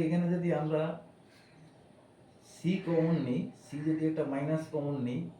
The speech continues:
এইটাও রাখতে পারি, এটাও অ্যান্সার হয়ে যাচ্ছে। আবার ইচ্ছা করলে আমরা এখানে সি মাইনাস সি একটা কমন নিয়ে এ মাইনাস বিটাকে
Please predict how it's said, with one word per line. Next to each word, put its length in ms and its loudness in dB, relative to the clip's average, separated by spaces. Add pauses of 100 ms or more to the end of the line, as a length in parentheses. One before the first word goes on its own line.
(1400)
এইটাও 300 4
রাখতে 300 2
পারি, 200 0
এটাও 200 2
অ্যান্সার 380 2
হয়ে 180 -4
যাচ্ছে। 280 -6 (840)
আবার 180 -2 (100)
ইচ্ছা 240 -2
করলে 240 0
আমরা 220 -4
এখানে 260 -4 (440)
সি 200 -6 (1040)
মাইনাস 380 -2 (120)
সি 120 -6 (140)
একটা 160 -4 (100)
কমন 260 -4 (100)
নিয়ে 180 -4 (880)
এ 20 0 (140)
মাইনাস 320 2 (140)
বিটাকে 400 -2